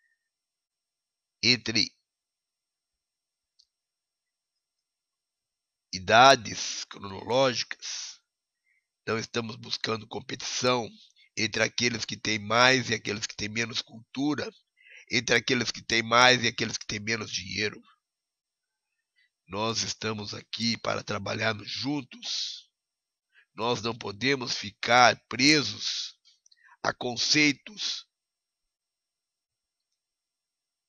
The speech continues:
de dividir para governar, a conceitos de separação,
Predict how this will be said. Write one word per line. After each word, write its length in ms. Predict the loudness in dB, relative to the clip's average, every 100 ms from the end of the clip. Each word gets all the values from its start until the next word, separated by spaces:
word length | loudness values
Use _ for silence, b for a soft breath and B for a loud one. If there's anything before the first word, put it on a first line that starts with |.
| _ _
de 220 | -2 -2
dividir 640 | 0 -2 -4 -4 -2 -2 -2
para 200 | -2 -2
governar, 920 | -6 -6 -6 -4 0 2 2 -2 -12 _ _ _ _ _ _ b b -4
a 100 | -4
conceitos 1120 | -4 -4 -2 0 2 0 -2 -8 -4 -6 -6 -8
de 160 | -6
separação, 1040 | -4 -2 -2 2 4 4 -2 -6 0 0